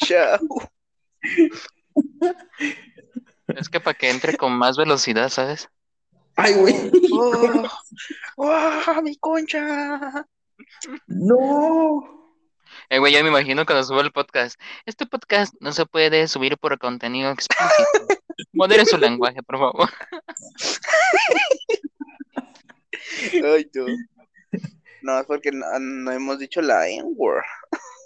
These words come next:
Speaker 3: Cállate.
Speaker 2: Cállate, güey, la verga, cállate, güey.
Speaker 1: Nah, yo sí tengo permiso para usarla, estoy bien prietote.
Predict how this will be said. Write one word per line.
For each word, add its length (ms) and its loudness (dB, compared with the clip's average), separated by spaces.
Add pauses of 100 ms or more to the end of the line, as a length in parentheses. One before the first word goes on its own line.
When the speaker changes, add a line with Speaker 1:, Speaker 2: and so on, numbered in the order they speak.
(800)
Speaker 3:
Cállate. 1120 2 (800)
Speaker 2:
Cállate, 400 -4
güey, 140 2
la 120 2
verga, 260 -2 (100)
cállate, 420 -4
güey. 180 0 (960)
Speaker 1:
Nah, 200 2
yo 120 0
sí 180 -2
tengo 280 -2
permiso 340 -2
para 140 -20
usarla, 320 -8
estoy 180 -6
bien 160 -6
prietote. 580 -8